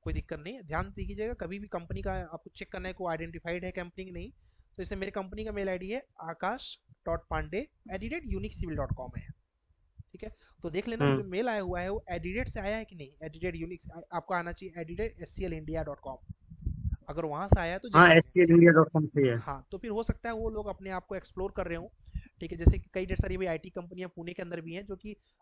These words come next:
Speaker 1: बाहर के प्रोजेक्ट्स लेके, और आईटी की कंपनियां हैं, ठीक है, बाहर के बीम के प्रोजेक्ट्स लेके यहाँ पर करवा रही हैं।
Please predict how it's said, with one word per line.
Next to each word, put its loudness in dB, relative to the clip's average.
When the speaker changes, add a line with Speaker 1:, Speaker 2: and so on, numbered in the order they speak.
Speaker 1:
बाहर -4
के -12
प्रोजेक्ट्स -10
लेके, -6
और -4
आईटी -2
की -8
कंपनियां -6
हैं, -10
ठीक -8
है, -6
बाहर -2
के -16
बीम -6
के -10
प्रोजेक्ट्स -6
लेके -4
यहाँ -4
पर -8
करवा -2
रही -8
हैं। -20